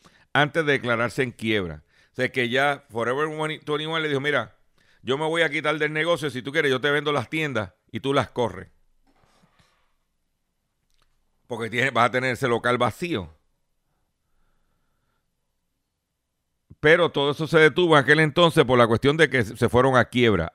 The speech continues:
Ahora, bajo la ley de quiebra, pues,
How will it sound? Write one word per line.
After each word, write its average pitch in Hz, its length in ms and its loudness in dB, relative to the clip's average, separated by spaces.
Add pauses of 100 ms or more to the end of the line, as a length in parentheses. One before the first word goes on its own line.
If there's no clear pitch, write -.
Ahora, 127 580 6 (180)
bajo 120 300 4
la 117 120 6
ley 135 180 4
de 160 140 0
quiebra, 123 480 -2 (1600)
pues, 120 480 0